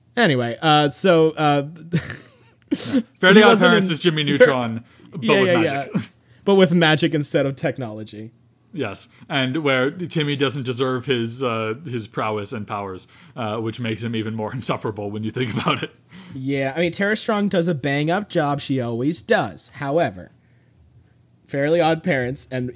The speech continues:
Speaker 1: we just have to say it here, and don't get mad at us, is not as good as you remember it being.
Speaker 2: I mean, like,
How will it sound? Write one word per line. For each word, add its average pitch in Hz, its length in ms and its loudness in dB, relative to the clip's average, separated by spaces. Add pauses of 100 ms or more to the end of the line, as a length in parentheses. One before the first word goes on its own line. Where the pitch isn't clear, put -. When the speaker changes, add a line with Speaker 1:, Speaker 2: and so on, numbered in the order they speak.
(140)
Speaker 1:
we 139 120 2
just 143 220 -6
have 151 200 -2
to 170 80 -8
say 190 260 -2
it 170 80 -4
here, 156 340 0
and 120 200 -6
don't 120 220 -4
get 190 160 2
mad 233 240 4
at 180 80 2
us, 139 260 0
is 139 200 -2
not 151 320 0
as 208 140 -4
good 185 180 0
as 175 140 -2
you 190 100 0
remember 151 420 0
it 113 140 -6
being. 110 320 -6 (500)
Speaker 2:
I 127 100 -4
mean, 165 280 -4
like, 160 360 -4